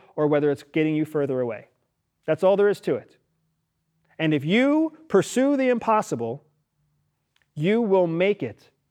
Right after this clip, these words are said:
possible. And if you fall short of your goal, if I fall short of my goal,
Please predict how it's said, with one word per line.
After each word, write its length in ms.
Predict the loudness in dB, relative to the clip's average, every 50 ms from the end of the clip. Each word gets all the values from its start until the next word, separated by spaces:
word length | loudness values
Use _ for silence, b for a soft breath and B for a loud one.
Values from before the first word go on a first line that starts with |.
| _ _
possible. 500 | -10 -8 -8 -8 -10 -14 -20 -20 -20 _ _ _ _ _ _ _ _ _ _ _ _ _ _ _ _ _ b b b b b
And 140 | -2 0 0
if 100 | 0 0
you 300 | 0 0 2 2 2 0
fall 340 | -2 0 2 2 4 4 2
short 340 | -2 0 2 4 4 4 2
of 100 | 2 2
your 180 | 2 0 2
goal, 500 | 2 2 2 2 2 0 -2 -6 -10 _ _ _ _ _ -6
if 180 | -6 -4 -2
I 320 | 2 4 4 4 4 2 -2
fall 300 | -2 0 2 2 2 0
short 340 | 0 0 2 2 2 0 -2
of 120 | -2 -2
my 260 | 0 -2 -2 -2 -2
goal, 460 | 0 0 2 2 2 0 -2 -6 -12